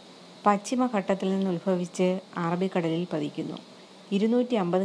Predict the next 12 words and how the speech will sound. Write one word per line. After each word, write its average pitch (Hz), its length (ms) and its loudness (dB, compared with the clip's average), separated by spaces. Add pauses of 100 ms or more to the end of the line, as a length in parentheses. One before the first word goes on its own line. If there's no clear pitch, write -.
കിലോമീറ്റർ 170 480 0 (120)
ദൂരം 151 300 0 (380)
താണ്ടുന്നു. 131 480 -6 (1200)
കേരളത്തിലെ 240 500 4
രണ്ടാമത്തെ 220 680 0
നീളം 190 320 0
കൂടിയ 196 200 0
നദിയാണ് 170 540 0
ഭാരതപ്പുഴ. 156 560 -2 (580)
നിള 220 220 2 (360)
എന്ന 185 140 0 (100)
പേരിലും 165 440 0